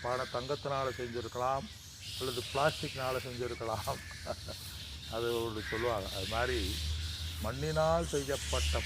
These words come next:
பானை எதிலிருந்து வந்தது? அது பானைக்கு மூலப்பொருள் என்ன? மண். அப்ப பானைக்கு உபாதான காரணம்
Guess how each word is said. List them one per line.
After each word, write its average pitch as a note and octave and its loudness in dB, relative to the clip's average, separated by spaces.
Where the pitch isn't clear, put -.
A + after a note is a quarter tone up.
பானை C3+ 6
எதிலிருந்து C#3+ 4
வந்தது? C3+ 2
அது B2+ 0
பானைக்கு C#3+ 2
மூலப்பொருள் D3 4
என்ன? D3+ 4
மண். F#2+ -2
அப்ப G2 -4
பானைக்கு D3+ 0
உபாதான D3+ 4
காரணம் B2+ 2